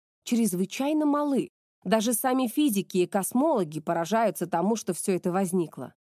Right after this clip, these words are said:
Это заставило меня задуматься. Я спрашивала себя, сможем ли мы когда-нибудь это доказать, и думала, если действительно существует разум, который все это организовал,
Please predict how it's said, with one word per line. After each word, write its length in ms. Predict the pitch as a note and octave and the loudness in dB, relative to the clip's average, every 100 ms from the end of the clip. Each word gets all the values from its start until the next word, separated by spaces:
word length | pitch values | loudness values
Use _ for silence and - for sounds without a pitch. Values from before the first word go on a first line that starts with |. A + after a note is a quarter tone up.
| _ | _
Это 220 | - B3 | -4 0
заставило 560 | G#3+ G#3+ - C4 A#3 A3 | 2 0 0 -2 0 2
меня 240 | G#3+ G#3 | 2 2
задуматься. 720 | G3+ A3 G#3 C4 D#3+ - - - _ _ - | 0 0 0 0 -2 -6 -14 -18 _ _ -4
Я 220 | C#4 D4+ | 0 0
спрашивала 640 | - E4 E4+ - G#3 G3 | 0 0 0 -2 -2 -2
себя, 420 | G3 F#3 E3 - - | -2 -2 -4 -4 -12
сможем 680 | - - C#4 G4 G#4 D#4 C#4+ | -8 0 2 2 0 0 0
ли 140 | C4+ C#4 | 0 0
мы 180 | D4+ | 0
когда-нибудь 960 | C#4+ A3 F#3+ E3+ A#3 E4 D#4+ A3+ F#3 F#3 - | 0 -4 -4 -2 0 2 0 0 -2 -4 -4
это 220 | A#3+ A#3 | -4 -2
доказать, 640 | G#3 G3+ C4 A3+ F3 D3+ | -4 -2 -4 -2 -4 -4
и 40 | D#3+ | -6
думала, 560 | D#3+ B3 D4 A3+ D#3+ - _ | -2 0 2 2 0 -4 _
если 340 | - D4 C#4+ D#4 | -4 -2 0 0
действительно 640 | C#4+ D#4+ C4+ C#4 F#3+ F3 | 0 -2 -2 -2 0 0
существует 640 | F3 F#3 G3 - G3 G3 A3+ | 0 -4 -6 -2 0 0 0
разум, 460 | D#4+ F#4 G3+ D#3 - | 0 0 -2 -4 -2
который 360 | A3+ G3+ G3 | -2 0 0
все 240 | F3+ - F#3+ | 0 -2 -2
это 220 | F3+ F3+ | 0 0
организовал, 640 | F#3 G3+ G#3 A#3+ G#3 C3 | 0 0 2 0 0 -2